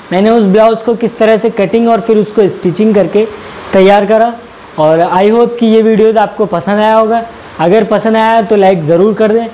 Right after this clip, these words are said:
और tailoring में कुछ और सीखना चाहते हैं, जैसे कि design ब्लाउज या ladies suit वगैरह, तो आप मेरे चैनल को ज़रूर सब्सक्राइब कर सकते हैं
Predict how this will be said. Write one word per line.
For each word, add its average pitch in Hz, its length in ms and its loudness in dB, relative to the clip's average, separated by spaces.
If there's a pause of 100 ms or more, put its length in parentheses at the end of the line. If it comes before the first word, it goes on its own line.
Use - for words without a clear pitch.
(380)
और 220 340 4
tailoring 214 560 0
में 226 260 0
कुछ 214 220 -2
और 214 180 2
सीखना 208 400 -2
चाहते 190 320 -2
हैं, 175 200 -2 (320)
जैसे 180 240 2
कि 214 200 0
design 190 520 2
ब्लाउज 185 320 2 (480)
या 175 420 4
ladies 196 460 0
suit 220 280 0
वगैरह, 214 380 2 (300)
तो 190 80 0
आप 196 180 0
मेरे 214 180 2
चैनल 214 380 0
को 214 140 0
ज़रूर 185 260 2
सब्सक्राइब 208 500 -2
कर 220 140 -2
सकते 220 300 -4
हैं 233 160 -2